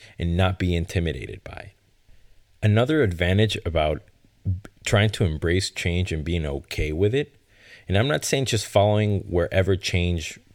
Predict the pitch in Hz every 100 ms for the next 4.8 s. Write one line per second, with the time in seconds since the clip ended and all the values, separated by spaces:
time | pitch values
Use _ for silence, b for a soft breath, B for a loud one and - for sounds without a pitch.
0 | _ - 87 - - - - - b b
1 | b b b b _ _ _ 113 120 113
2 | - 98 - _ - 98 92 85 76 71
3 | 73 69 87 87 80 - 87 87 82 76
4 | 69 67 - 78 - 87 -